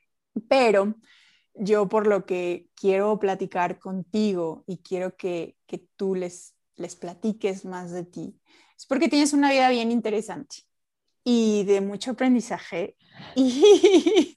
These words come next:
<laughs> y aparte de mucha risa y aparte la, la, la manera en que tomas las cosas me encanta. El método que utilizas para meditar y lo que piensas de, de la meditación me encanta y quisiera que, que esto,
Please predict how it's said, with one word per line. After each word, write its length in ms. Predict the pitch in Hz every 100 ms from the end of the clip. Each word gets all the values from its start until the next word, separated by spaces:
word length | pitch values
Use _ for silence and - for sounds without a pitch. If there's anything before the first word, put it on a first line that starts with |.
| -
<laughs> 160 | - -
y 100 | 254
aparte 420 | 233 233 240 277
de 120 | 302
mucha 360 | 294 240 220 262
risa 340 | 226 226 165
y 40 | 165
aparte 560 | 170 - 233 208 202 _ - 277 - 208
la, 200 | 214 -
la, 160 | 226 -
la 200 | 226 220
manera 380 | 226 220 220 220
en 120 | 240
que 100 | 240
tomas 320 | 190 214 214 226
las 200 | 208 -
cosas 320 | 190 202 208
me 60 | 208
encanta. 540 | 196 190 190 190 220 _ -
El 1040 | 240 240 240 233 233 233 233 226 226 220 214 _ -
método 520 | 226 233 233 226 226
que 100 | 220
utilizas 440 | 196 202 196 202 -
para 200 | 196 190
meditar 580 | 185 180 190 185 214 _
y 80 | 220
lo 160 | 196 196
que 80 | 196
piensas 440 | - 185 196 202
de, 240 | 196 - _ _
de 160 | 214 208
la 120 | 185
meditación 720 | 180 180 185 185 180 185 -
me 120 | 214 190
encanta 540 | 180 170 175 - 190
y 80 | 196
quisiera 420 | - - 196 196
que, 280 | - 180 - _ _ _ _
que 160 | 190 175
esto, 340 | - 202